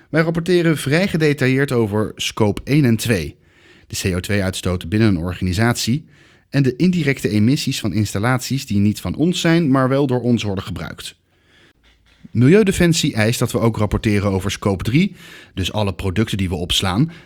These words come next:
maar dat is lastig, omdat het niet onze producten zijn. Toch is het prima dat organisaties als Milieudefensie druk blijven uitoefenen.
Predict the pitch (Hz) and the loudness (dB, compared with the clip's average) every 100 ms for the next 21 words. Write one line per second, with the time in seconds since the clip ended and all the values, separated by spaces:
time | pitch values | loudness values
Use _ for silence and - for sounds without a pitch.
0 | - 151 170 185 170 196 - - 107 78 | -6 0 2 2 2 0 0 -2 -2 -6
1 | - 135 135 131 131 131 127 - _ _ | -2 2 2 2 2 4 4 0 _ _
2 | 196 214 147 90 - 98 92 - 95 87 | 2 4 2 -2 -2 -2 -2 -4 -2 -4
3 | - - _ _ _ _ _ _ _ _ | -6 -16 _ _ _ _ _ _ _ _
4 | _ _ 220 196 170 165 208 208 180 170 | _ _ 0 2 2 4 4 4 4 2
5 | 170 165 147 151 143 - 139 131 127 127 | 2 4 4 4 2 0 -2 0 4 6
6 | 131 123 113 120 110 113 92 101 110 98 | 6 4 2 2 2 0 0 0 0 0
7 | 98 87 - 90 87 98 98 78 | 0 0 -2 -4 -4 -4 -2 -4